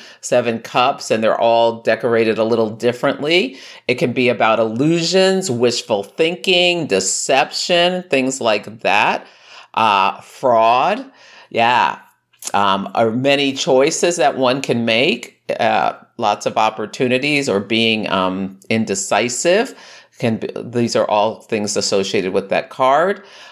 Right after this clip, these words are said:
Venus in Scorpio is the astrology correspondence to the tarot card.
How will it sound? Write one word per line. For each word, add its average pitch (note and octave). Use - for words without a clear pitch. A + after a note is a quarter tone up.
Venus F3
in C3
Scorpio F3
is B2
the A2
astrology B2
correspondence B2+
to -
the F3
tarot G3
card. G#3+